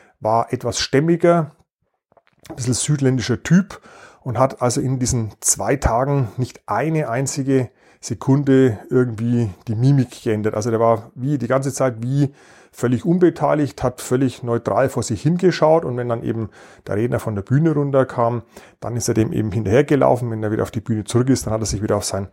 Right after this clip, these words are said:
Platz gesetzt. Also, wie man sich so vorstellt, so, ähm, hatte zwar keinen Knopf im Ohr, aber das wäre so der klassische Knopf im Ohr-Typ gewesen. Wie gesagt, so ein bisschen stämmiger,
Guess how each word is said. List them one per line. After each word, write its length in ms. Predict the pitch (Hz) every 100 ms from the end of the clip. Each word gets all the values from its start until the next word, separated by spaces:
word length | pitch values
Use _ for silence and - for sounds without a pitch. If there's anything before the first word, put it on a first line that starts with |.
| _ - - _
Platz 320 | 98 92 -
gesetzt. 600 | - 95 - - - - - _ - -
Also, 500 | 110 117 120 - - - 123
wie 120 | 131
man 120 | 151 143
sich 160 | 143
so 120 | - 107
vorstellt, 560 | - 165 - 165 165
so, 380 | - 117 117 110 _ - - _
ähm, 280 | 104 113 107
hatte 200 | 120 131
zwar 200 | - 117
keinen 280 | 117 110 98
Knopf 240 | 147 -
im 120 | 156
Ohr, 200 | 139 139
aber 80 | 131
das 120 | 120
wäre 120 | 127
so 100 | 120
der 120 | 113 117
klassische 520 | 123 - 123 120 110
Knopf 280 | - 127 113
im 120 | 117
Ohr-Typ 340 | 147 151 147
gewesen. 320 | 139 131 123
Wie 60 | 123
gesagt, 220 | - 123
so 60 | 113
ein 20 |
bisschen 140 | 107
stämmiger, 600 | 98 - 147 151 143 135